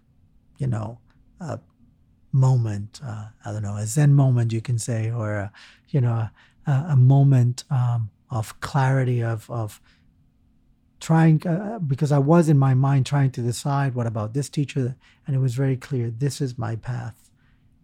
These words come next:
And, um, so, yeah, and then finished that seven-year program and then continued. And then during that, he asked me to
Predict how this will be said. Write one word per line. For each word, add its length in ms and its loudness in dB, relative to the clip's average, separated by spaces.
And, 400 -2
um, 520 -6
so, 160 -6
yeah, 340 -2
and 200 -6
then 360 -4
finished 360 0
that 160 -2
seven-year 460 -2
program 680 0
and 100 -2
then 160 -4
continued. 580 -4
And 160 -6
then 180 -2
during 320 8
that, 260 8
he 380 -2
asked 240 -2
me 120 0
to 400 -4